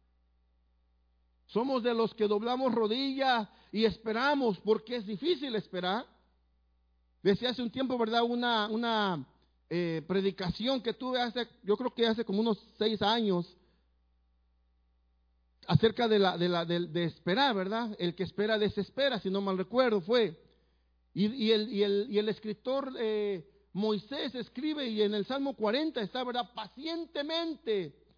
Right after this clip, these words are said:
esperé". Y qué difícil es esperar, hermanos, qué difícil es esperar. Más cuando la situación para nosotros pueda ser in-, insoportable, ya no,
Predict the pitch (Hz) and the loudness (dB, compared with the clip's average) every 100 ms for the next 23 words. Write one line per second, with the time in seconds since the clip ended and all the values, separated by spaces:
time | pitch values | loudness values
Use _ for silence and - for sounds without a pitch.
0 | _ _ _ 233 - - 208 214 269 262 | _ _ _ -6 -6 -6 0 2 4 2
1 | 190 139 _ _ _ _ _ _ _ _ | 0 -4 _ _ _ _ _ _ _ _
2 | _ _ _ _ _ _ _ _ _ _ | _ _ _ _ _ _ _ _ _ _
3 | - 180 277 294 277 311 330 285 262 277 | -10 -8 -6 -6 -4 -2 -2 -2 0 0
4 | 269 233 226 233 262 247 202 196 185 160 | 0 -8 -10 -6 -4 -2 -4 -4 -6 -8
5 | - 294 285 247 302 - 247 247 240 - | -10 -8 -8 -6 -6 -6 -4 -2 -4 -8
6 | 214 214 233 170 - _ _ _ _ _ | -8 -6 -6 -8 -16 _ _ _ _ _
7 | _ _ _ _ _ _ _ _ 160 285 | _ _ _ _ _ _ _ _ -4 -4
8 | 285 - 277 254 247 240 214 - - 233 | -4 -2 0 0 2 4 4 2 -6 -6
9 | 220 240 247 214 254 285 269 247 240 226 | -4 -6 -6 -6 -4 -6 -4 -2 0 0
10 | 220 - 302 240 247 - 277 277 - 277 | 0 0 0 2 -2 -2 -4 -2 -2 -2
11 | 262 - 240 240 220 240 240 226 226 - | -4 -6 -2 -2 -2 -4 -2 -2 -4 -2
12 | 285 285 254 277 269 277 | -4 -4 -2 -2 0 0